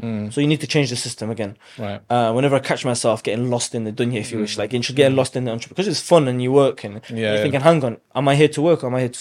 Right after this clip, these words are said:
Speaker 2: study?" So I have a system with my translators and my editors, and I'm checking and I'm managing the, the, the, the project, right? Um, but with this, it's like, what's talab al-ilm?
Speaker 1: <laughs>
Speaker 2: Other than the Quran,
Speaker 1: Yeah, yeah.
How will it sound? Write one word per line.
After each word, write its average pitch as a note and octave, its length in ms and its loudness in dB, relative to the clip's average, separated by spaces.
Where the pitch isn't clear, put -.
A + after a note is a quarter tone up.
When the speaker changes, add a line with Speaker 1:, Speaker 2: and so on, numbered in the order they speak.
Speaker 2:
study?" A#2+ 280 -4
So B2 320 4
I C#3 60 2
have D#3+ 180 8
a D3+ 40 8
system D3 320 2
with C3 100 -2
my B2 100 0
translators B2+ 440 0
and B2 100 -2
my A#2+ 100 0
editors, B2 320 -4
and A#2 100 -2
I'm A2 120 -4
checking A#2+ 360 -4
and A#2 100 -2
I'm C3+ 120 0
managing B2+ 440 0
the, A2 260 -4
the, G2 300 -12
the, G2+ 80 -6
the F2 100 -12
project, F#2 400 -10
right? G2+ 240 -6
Um, A2 420 -4
but C3+ 80 0
with C#3 180 0
this, A3+ 360 6
it's C#3+ 160 -2
like, B2+ 320 2
what's F#3 180 8
talab F#3+ 300 6
al-ilm? G3 300 6
Speaker 1:
<laughs> - 880 -14
Speaker 2:
Other A3 200 10
than A3+ 160 10
the A3 60 8
Quran, G3 640 8
Speaker 1:
Yeah, A#2+ 240 -2
yeah. B2 100 -6